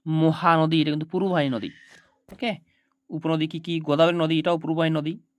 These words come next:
এগুলো সব কিন্তু দক্ষিণ ভারতের নদী। কৃষ্ণা নদী, এটাও কিন্তু পূর্ববাহিনী। তারপর চলে আসো এই কাবেরী নদী, এটাও কিন্তু পূর্ববাহিনী নদী, উপনদীর নাম তোমরা দেখতে পাচ্ছ। এই ভারতের জলসম্পদ অধ্যায় থেকে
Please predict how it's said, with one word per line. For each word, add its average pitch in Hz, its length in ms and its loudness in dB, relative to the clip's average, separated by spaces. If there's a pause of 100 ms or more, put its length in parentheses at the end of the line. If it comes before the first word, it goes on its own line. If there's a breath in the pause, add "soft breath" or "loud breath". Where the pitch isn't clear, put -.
(380)
এগুলো 165 140 -2
সব 220 180 6
কিন্তু 202 260 -2
দক্ষিণ 175 180 -6
ভারতের 143 160 -2
নদী। 110 220 -6 (500)
কৃষ্ণা 165 280 -2
নদী, 175 200 0
এটাও 180 140 0
কিন্তু 180 160 -6
পূর্ববাহিনী। 135 500 -6 (1400)
তারপর 202 160 2
চলে 247 140 4
আসো 247 120 4
এই 233 100 4
কাবেরী 226 480 6
নদী, 180 340 6 (120)
এটাও 196 200 0
কিন্তু 214 160 -2
পূর্ববাহিনী 160 480 0
নদী, 110 180 -6 (1080)
উপনদীর 147 360 -2
নাম 160 160 -2
তোমরা 160 160 -2
দেখতে 123 200 -4
পাচ্ছ। - 240 -10 (880 soft breath)
এই 254 460 6 (320)
ভারতের 185 240 4
জলসম্পদ 175 380 2
অধ্যায় 160 220 4
থেকে 170 340 -4